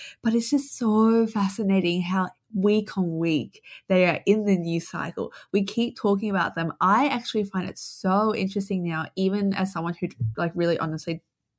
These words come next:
doesn't know much about these people as well. So I, I am all for this. And yeah, I need to do a deep dive into that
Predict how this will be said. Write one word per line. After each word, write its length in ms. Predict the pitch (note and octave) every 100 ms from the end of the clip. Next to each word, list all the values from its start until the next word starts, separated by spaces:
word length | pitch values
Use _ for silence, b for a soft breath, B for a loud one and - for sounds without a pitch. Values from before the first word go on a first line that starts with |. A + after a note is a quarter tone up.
| _ -
doesn't 300 | E3 D#3 D#3
know 120 | D3+
much 260 | D3 - -
about 220 | G3+ F#3+
these 220 | F#3+ G3
people 400 | G3 F#3+ G3 A3+
as 200 | - F3
well. 380 | F#3+ D3 G3+ C4+ B B B -
So 760 | - F#3+ F#3 F#3 F3+ F3+ F3 - -
I, 240 | F3 C#4 G#4+
I 180 | - G#3
am 160 | D4 C4 - _ -
all 400 | F3+ F3+ F3+ F3
for 300 | - E3 D#3+
this. 320 | C3 D#3 -
And 420 | F#3 E3+ E3 E3
yeah, 160 | F3+ -
I 100 | D#3+
need 100 | F3
to 220 | F3 - - G3
do 160 | F#3+ F3+
a 60 |
deep 240 | E3 D3 -
dive 240 | - D#3
into 240 | - D#3+ E3+
that 300 | D3+ -